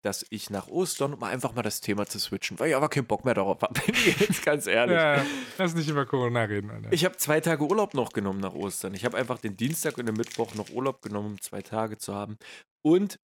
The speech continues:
Speaker 1: um N B A two K twenty-one zu spielen. Boy, ich bin so im Basketball versunken. Holy shit, das hat richtig Bock gemacht. Natürlich hab ich auch geschrieben, gefeilt ein bisschen.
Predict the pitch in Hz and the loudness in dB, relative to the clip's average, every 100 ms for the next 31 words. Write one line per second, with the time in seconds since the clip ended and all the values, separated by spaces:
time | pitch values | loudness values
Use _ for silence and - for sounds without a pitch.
0 | - 135 139 127 - _ _ - 110 110 | 2 4 4 0 -6 _ _ 0 0 2
1 | 107 104 - - 95 95 95 _ _ - | 0 -2 -4 -2 2 2 0 _ _ -6
2 | 110 104 95 - 95 92 95 98 - 98 | -4 -2 -2 -2 -4 -2 -2 -2 -2 -6
3 | - - 92 95 - 107 110 104 101 101 | -8 -8 -8 -10 -8 0 4 4 2 -4
4 | - 104 104 101 98 98 98 - 95 98 | -8 -6 -2 -2 -2 -4 -4 -8 -10 -10
5 | - 98 101 95 - 104 104 101 95 92 | -10 -10 -10 -10 -4 -2 0 -2 -4 -6
6 | 95 - 95 - 90 98 _ - - 107 | -8 -6 -6 -8 -8 -8 _ -20 -16 -4
7 | 110 160 - 113 - 117 110 110 - 104 | 0 0 -2 -4 -2 -2 2 0 -2 -6
8 | - 117 110 107 104 - - - 120 117 | -4 -4 -4 -10 -12 -12 -10 -8 -8 -8
9 | 101 - 143 - 120 - 110 | -10 -8 -8 -8 -12 -12 -12